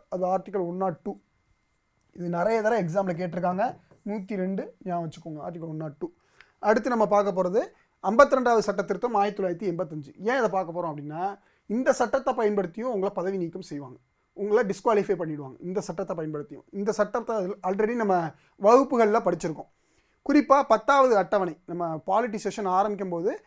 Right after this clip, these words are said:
பத்தாவது அட்டவணை அப்படின்னு சொல்லி பார்த்திருந்தோம். பத்தாவது அட்டவணை அப்படிங்கிறது ஆன்டி டிஃபெக்ஷன் லா, அரசியலமைப்பு சாசனத்துக்கு ஒரு ச-, ச-, இது ஏற்படுத்தி, அமெண்ட்மெண்ட் கொண்டு வந்து,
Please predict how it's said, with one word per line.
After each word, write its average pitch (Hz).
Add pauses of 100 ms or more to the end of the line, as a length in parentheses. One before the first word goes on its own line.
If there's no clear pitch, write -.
(180)
பத்தாவது 233
அட்டவணை 208
அப்படின்னு 185
சொல்லி -
பார்த்திருந்தோம். 165
பத்தாவது 233
அட்டவணை 214
அப்படிங்கிறது 190
ஆன்டி 214
டிஃபெக்ஷன் 185
லா, 151 (420)
அரசியலமைப்பு 214
சாசனத்துக்கு 196 (460)
ஒரு 196 (1040)
ச-, 202
ச-, 175 (180)
இது 226
ஏற்படுத்தி, 196 (300)
அமெண்ட்மெண்ட் 226
கொண்டு 185
வந்து, 190